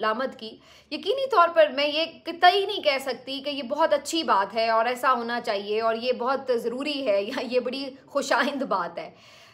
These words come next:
लेकिन बात ये है कि इससे पहले कि हम इस चीज़ को कंडेम करें या इस चीज़ को बुरा समझें, इस चीज़ का जायज़ा लेने की ज़रूरत है कि ये नौबत आई कैसे है।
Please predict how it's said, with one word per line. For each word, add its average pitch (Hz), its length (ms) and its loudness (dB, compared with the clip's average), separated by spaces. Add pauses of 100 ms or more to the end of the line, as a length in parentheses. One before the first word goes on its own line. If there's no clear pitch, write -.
(100)
लेकिन 339 300 -2
बात 277 300 8
ये 302 180 -2
है 320 240 6
कि 330 200 -6 (300)
इससे 403 340 -4
पहले 294 460 4
कि 254 180 -4
हम 294 260 2
इस 349 260 -6
चीज़ 339 240 -2
को 359 100 -4
कंडेम 285 460 0
करें 269 280 -2
या 269 140 -4
इस - 140 -8
चीज़ 302 240 -8
को 311 100 -6
बुरा 285 300 6
समझें, 220 480 -8 (460)
इस 440 340 0
चीज़ 359 640 0
का 294 100 6
जायज़ा 285 340 4
लेने 285 220 0
की 285 140 -8
ज़रूरत 247 420 -2
है 269 160 -2
कि 302 100 -8
ये 269 140 -6
नौबत 254 460 -2
आई 262 240 4
कैसे 185 360 -6
है। - 160 -20